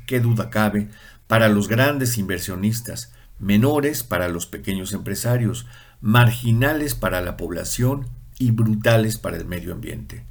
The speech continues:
Más de doscientos años de desarrollo capitalista son la evidencia de los impactos de los trenes en las comunidades y en el medio ambiente. Insisto en el punto.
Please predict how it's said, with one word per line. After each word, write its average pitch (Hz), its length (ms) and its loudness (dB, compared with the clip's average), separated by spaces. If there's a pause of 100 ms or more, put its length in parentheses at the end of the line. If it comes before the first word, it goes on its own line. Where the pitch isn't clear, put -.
(500)
Más 151 340 4
de 151 100 2
doscientos 120 600 0
años 120 320 6
de 101 320 0
desarrollo 107 880 -2
capitalista 120 1160 -2
son 165 320 -2
la 143 60 2
evidencia 120 520 4
de 98 80 0
los 85 200 -6
impactos 123 520 -2
de 98 80 0
los 80 160 -8
trenes 110 420 0
en 92 120 -4
las 110 180 0
comunidades 127 840 2
y 104 140 -2
en 87 120 -2
el 87 100 -4
medio 90 260 -4
ambiente. 85 540 -10 (500)
Insisto 127 540 0
en 113 80 4
el 92 120 -2
punto. - 460 -10